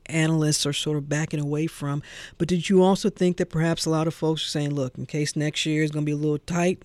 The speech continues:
let's go ahead and shop up and have us, let's just get on out there and, and shop up as we can and, and get what we can"?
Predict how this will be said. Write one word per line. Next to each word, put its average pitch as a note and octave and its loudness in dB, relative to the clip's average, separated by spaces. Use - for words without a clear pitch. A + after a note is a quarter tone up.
let's D3 -4
go D3 -2
ahead D3+ 2
and D3 -2
shop E3+ 4
up E3+ 4
and D3+ 0
have F3+ 2
us, D#3 -4
let's F3+ 4
just G3 6
get F#3+ 8
on F#3+ 8
out F#3+ 4
there F3+ 6
and, D#3 2
and D3+ 0
shop F#3+ 4
up F#3+ 6
as E3+ 6
we F3 2
can F#3+ 0
and, D#3+ 0
and D3 -2
get E3+ 2
what F3 -4
we F3+ -4
can"? A#3 -8